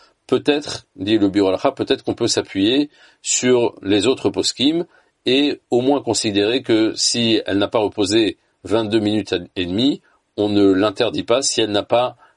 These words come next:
les signes de, euh, de chimoutz qui sont décrits,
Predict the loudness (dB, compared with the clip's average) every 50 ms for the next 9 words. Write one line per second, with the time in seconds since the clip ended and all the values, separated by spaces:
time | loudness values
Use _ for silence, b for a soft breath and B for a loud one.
0 | b -2 0 2 2 0 0 -2 -2 -2 -2 0 0 -2 -2 -6 _ -14 -4 0
1 | 0 2 2 2 2 0 -2 -8 _ _ _ _ -2 0 0 2 0 -2 -2 0
2 | -2 -2 -2 -2 -2 0 2 0 0 0 -2 -8 -10 b b b b b b _
3 | -10 -6 -6 -2 -2 0 0 0 -2 -2 -2 -2 0 0 -2